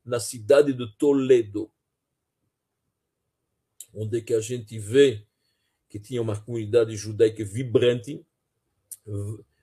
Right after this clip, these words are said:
vagou, fez, se, se abriu uma posição de rabino. O Rashba dá uma carta de introdução, uma carta onde que ele realmente descreve quem é o Rosh,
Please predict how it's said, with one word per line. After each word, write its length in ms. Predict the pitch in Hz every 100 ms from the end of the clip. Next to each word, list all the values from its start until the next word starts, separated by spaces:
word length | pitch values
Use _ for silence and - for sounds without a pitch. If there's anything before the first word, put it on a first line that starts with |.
| -
vagou, 800 | 98 127 139 139 165 170 160 151 _ _ _ _
fez, 200 | - 143
se, 240 | 113 - 135
se 220 | - -
abriu 500 | 120 127 110 165 185
uma 300 | 180 147 135
posição 720 | - 156 165 139 139 - 151
de 120 | 131 120
rabino. 540 | 120 110 110 101 - _ _ _ _ _ _ _ _ _ _ _ _ _ _
O 180 | 110 110
Rashba 640 | 110 143 160 104 107 123 107
dá 220 | 107 123
uma 340 | 120 110 104 -
carta 460 | 135 117 101 98
de 100 | 98
introdução, 960 | 113 104 104 104 98 - 104 117 135 156 _ _ _ _ _ - - - - _ 92
uma 180 | 87
carta 640 | - 98 107 101 113 95 82 _ - -
onde 260 | 101 104 104
que 160 | 107
ele 140 | 104 101
realmente 800 | 95 95 104 107 107 101 92 92
descreve 1080 | 113 104 - - 110 139 147 123 107 - - _ _ - _ _ _ _ _
quem 300 | 156 160 151
é 100 | 123
o 120 | 110
Rosh, 640 | 110 131 151 - - -